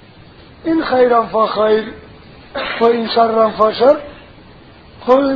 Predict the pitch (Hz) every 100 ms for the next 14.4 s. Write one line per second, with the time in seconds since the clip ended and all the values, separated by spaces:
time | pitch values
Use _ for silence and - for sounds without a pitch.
0 | 285 277 262 269 - 247 - 226 220 220
1 | 220 220 233 - - - - - - -
2 | - - 247 240 262 226 220 240 277 359
3 | 277 254 240 233 233 226 226 220 269 -
4 | - - - - - - - - 233 247
5 | 262 247 233 226 220 214 - 277 269 -
6 | 220 214 214 214 - - - - - -
7 | - - - 254 294 277 302 240 233 240
8 | 240 233 233 220 220 214 - 277 247 233
9 | 233 220 - - - - - - - -
10 | - - 226 233 226 214 226 226 214 214
11 | 165 214 214 226 233 220 165 - - -
12 | - - - - - - 226 247 254 233
13 | 226 226 240 226 202 226 220 214 226 214
14 | 220 208 220